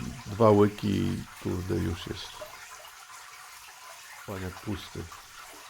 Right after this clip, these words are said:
No i tutaj mineralizatora dolewamy i wszystkich tych innych chemicznych dziadostw, które ja zawsze stosuję, a więc wiadomo,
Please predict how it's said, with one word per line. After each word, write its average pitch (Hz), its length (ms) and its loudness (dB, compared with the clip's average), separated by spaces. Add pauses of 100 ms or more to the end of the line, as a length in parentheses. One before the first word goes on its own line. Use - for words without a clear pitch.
No 127 140 -2
i 110 40 -2
tutaj 95 320 -2
mineralizatora 113 880 8
dolewamy 107 680 8
i 95 140 4
wszystkich - 480 -4
tych 90 200 -2
innych 98 540 0 (3250)
chemicznych 113 480 6
dziadostw, 104 640 8 (1040)
które 104 200 -4
ja 104 100 2
zawsze 101 360 0
stosuję, 98 640 4
a 90 40 6
więc 95 240 2
wiadomo, 92 520 6